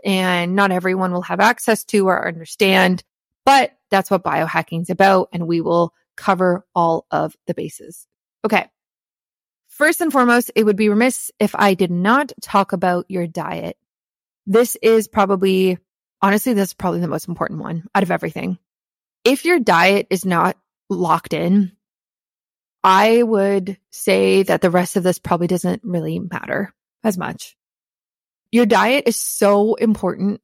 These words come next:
because it makes up your body. These macronutrients and micronutrients are the building blocks for everything, for your skin, for your hair, for your organs, for balancing your hormones,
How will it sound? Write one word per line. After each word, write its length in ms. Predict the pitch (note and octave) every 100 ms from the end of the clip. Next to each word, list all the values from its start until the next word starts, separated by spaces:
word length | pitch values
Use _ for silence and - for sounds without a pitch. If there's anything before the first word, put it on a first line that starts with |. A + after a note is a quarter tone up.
| -
because 320 | G3 - F#3
it 140 | F#3+ F#3+
makes 460 | F#3+ F#3 G#3 - -
up 220 | F#3 - -
your 140 | F#3+
body. 440 | F3+ D#3+ - - G3 _ _ _ _ _ _ _ -
These 300 | G#3+ G#3+ F#3+
macronutrients 920 | G3+ G3+ G#3 A3 A3 G#3+ A3 G3+ G3
and 100 | G3
micronutrients 920 | F#3 F3+ G#3 F#3 F#3 - F#3 F#3 F#3 - -
are 520 | F#3+ F#3+ F#3+ F#3 F#3+
the 180 | F#3+ G3
building 320 | F#3 A3+ C#4+
blocks 560 | F#3+ D#3 - - - _ _ _ _ -
for 80 | -
everything, 500 | A3 B3+ - F#3 G#3 _ _ _ _ _ _
for 200 | - G#3+
your 240 | G3 F#3+
skin, 420 | G3+ - G3+ G#3 G#3
for 160 | G3+
your 160 | F3+ F3+
hair, 400 | E3 F#3+ G3 G3+
for 120 | G3
your 180 | F#3 -
organs, 640 | F#3+ G3 G3+ G#3+ G#3+ G#3+ - -
for 300 | G3+ F#3+ E3+
balancing 560 | F#3+ F#3+ G3+ F3+ F#3+
your 140 | F3 E3+
hormones, 760 | - F#3 F#3+ G3+ G#3+ A3 -